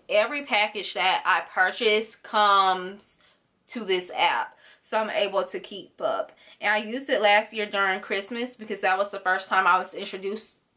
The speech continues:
to the app, and I was able to keep up with so much that I ordered, because during Christmas season, like,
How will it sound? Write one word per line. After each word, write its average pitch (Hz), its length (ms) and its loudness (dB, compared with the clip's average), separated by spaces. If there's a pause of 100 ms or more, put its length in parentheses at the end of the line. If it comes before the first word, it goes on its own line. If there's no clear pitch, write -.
(120)
to 247 120 -6
the 262 180 0
app, 240 340 2
and 202 120 -4
I 185 100 2
was 196 140 -8
able 202 260 0
to 202 140 -10
keep 220 280 -12
up 196 180 0
with 202 120 -6
so 196 160 0
much 180 320 -2
that 180 240 2
I - 40 -4
ordered, 208 360 4
because 220 320 -10
during 185 380 -2
Christmas 285 360 -4
season, 214 420 -6 (920)
like, 285 400 0